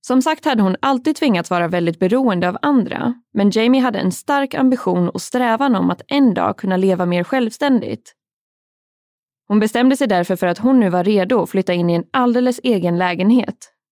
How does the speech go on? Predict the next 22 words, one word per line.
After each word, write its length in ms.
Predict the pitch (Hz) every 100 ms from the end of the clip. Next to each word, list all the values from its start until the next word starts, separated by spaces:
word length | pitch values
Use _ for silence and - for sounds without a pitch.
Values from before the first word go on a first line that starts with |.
| _ _ _ _ _ _ _ _ _ _ _ _ _ -
Många 320 | 240 254 294
andra 240 | 214 180
vänner 300 | 180 190 175
och 80 | 170
bekanta 460 | 175 - 269 220 165
i 20 |
hennes 240 | 175 165
ålder 400 | 156 160 - -
hade 240 | 226 220 214
redan 280 | 208 175 170
hunnit 240 | 175 165
flytta 240 | - 170
hemifrån 640 | 180 226 233 226 254 277 285
och 140 | 240
sakta 280 | 240 240 180
men 140 | 175
säkert 400 | 170 165 165 170
börjat 260 | - 175 170
bygga 220 | 180 175
upp 160 | 165 -
sina 200 | 185 202
liv. 400 | 247 233 190